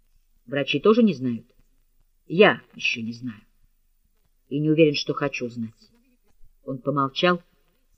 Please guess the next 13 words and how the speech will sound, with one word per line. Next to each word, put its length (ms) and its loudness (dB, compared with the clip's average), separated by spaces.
потом 260 -4
сказал: 460 -4
"Сегодня 400 8
я 140 10
несколько 400 4
часов 340 6
бегал 300 8
по 180 8
лесу, 240 0
как 180 -4
безумный, 640 0
в 80 -20
поиске 580 2